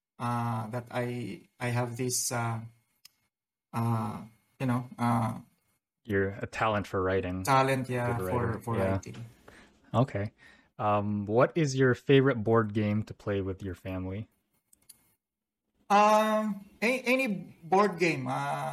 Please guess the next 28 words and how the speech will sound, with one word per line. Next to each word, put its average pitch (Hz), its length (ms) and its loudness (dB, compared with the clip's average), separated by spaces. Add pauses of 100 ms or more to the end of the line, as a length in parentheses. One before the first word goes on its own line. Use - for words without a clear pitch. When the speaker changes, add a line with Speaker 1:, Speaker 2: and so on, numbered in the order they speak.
(200)
Speaker 1:
I, 151 240 -2
I - 20 0
don't 185 180 -2
have 175 200 0
any 175 160 -2
particular, 156 760 0
uh, 135 240 -2
board 135 460 -4
game, 165 480 -4 (720)
um, 139 600 0 (960)
that 131 220 -6
I 135 80 0
can 131 160 -2
think 131 240 -4
of 123 120 0
right 151 140 6
Speaker 2:
Okay. 104 100 4
Speaker 1:
now. 113 220 -2 (880)
Speaker 2:
Uh, 123 140 2
that's 104 160 -2 (120)
okay. 95 220 -2 (340)
S-, - 120 -16
um, 117 360 2
so 135 160 0
in 131 320 2
one 156 300 4
word 139 400 4
each, - 560 -2